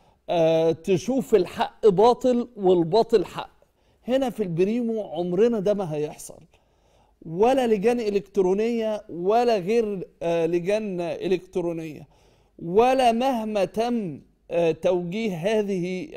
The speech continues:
اللجان، آه، بطبعًا، آه، الانتقاد أو الإساءة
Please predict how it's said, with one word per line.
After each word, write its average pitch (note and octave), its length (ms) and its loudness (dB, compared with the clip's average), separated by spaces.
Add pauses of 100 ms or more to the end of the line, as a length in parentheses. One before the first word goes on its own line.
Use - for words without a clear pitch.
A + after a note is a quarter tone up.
اللجان، E3 960 -2 (640)
آه، F3 340 4 (120)
بطبعًا، G3+ 920 0 (100)
آه، D#3 920 -2
الانتقاد F#3 1040 0
أو F3 220 2
الإساءة F3 920 0